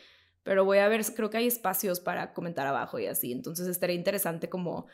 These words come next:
que me platiques tú cuál es un trip del ego que has traído o que reflexiones en de qué, de qué manera tu ego se está ahí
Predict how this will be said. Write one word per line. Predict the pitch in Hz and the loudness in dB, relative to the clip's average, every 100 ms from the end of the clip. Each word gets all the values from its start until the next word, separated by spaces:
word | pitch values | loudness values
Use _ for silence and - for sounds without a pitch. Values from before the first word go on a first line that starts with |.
| - _ _ | -20 _ _
que | - | -6
me | 190 | -4
platiques | 180 185 185 185 196 | 0 0 0 0 0
tú | 196 185 | 0 2
cuál | 185 | 2
es | 185 | 2
un | 185 | -2
trip | 180 180 | -2 0
del | 175 175 | 2 2
ego | 175 180 175 180 - _ _ _ | 2 0 0 -4 -8 _ _ _
que | - | -8
has | 196 - | -6 -4
traído | 151 170 - - - - | -2 0 -2 -4 -8 -8
o | 208 | -6
que | - | -2
reflexiones | 190 185 175 - 185 180 180 180 180 | -2 -2 -2 0 2 0 -2 0 2
en | 185 175 160 170 - _ _ _ | 2 0 -4 -8 -16 _ _ _
de | 196 190 | -6 0
qué, | 190 180 180 | 4 4 4
de | 185 | 0
qué | 185 | 2
manera | 185 185 180 180 | 2 4 2 2
tu | 185 | 4
ego | 175 170 175 | 4 4 2
se | 185 | 0
está | 175 175 160 160 165 | 0 0 2 2 0
ahí | 170 175 180 175 170 - | 0 0 -2 -4 -6 -12